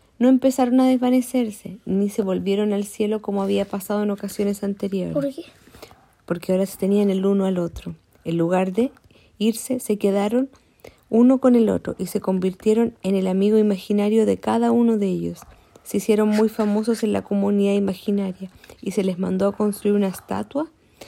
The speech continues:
Speaker 1: en el cielo sobre su casa imaginaria. Cuando se trataba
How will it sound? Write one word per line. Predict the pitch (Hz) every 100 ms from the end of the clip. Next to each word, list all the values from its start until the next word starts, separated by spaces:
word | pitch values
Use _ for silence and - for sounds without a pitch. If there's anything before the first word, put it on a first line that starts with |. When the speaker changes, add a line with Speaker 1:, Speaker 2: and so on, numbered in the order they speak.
| - - _
Speaker 1:
en | 196
el | 196
cielo | 180 - 208 226 269 311
sobre | - - 202 185
su | - -
casa | 202 196
imaginaria. | 226 208 - 190 175 165 160 160 - - _ _ _ _ _ _ - - - - - -
Cuando | - 226 220
se | 214 240
trataba | 220 220 220 247 269 -